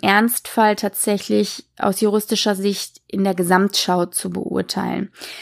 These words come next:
Also Gesamtschau ist so ein blödes Wort, aber das bedeutet einfach, man guckt sich dann im Einzelfall alles auf der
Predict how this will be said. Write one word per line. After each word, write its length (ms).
Also 240
Gesamtschau 800
ist 140
so 60
ein 100
blödes 380
Wort, 120
aber 100
das 160
bedeutet 460
einfach, 420
man 200
guckt 260
sich 240
dann 240
im 160
Einzelfall 1000
alles 640
auf 160
der 540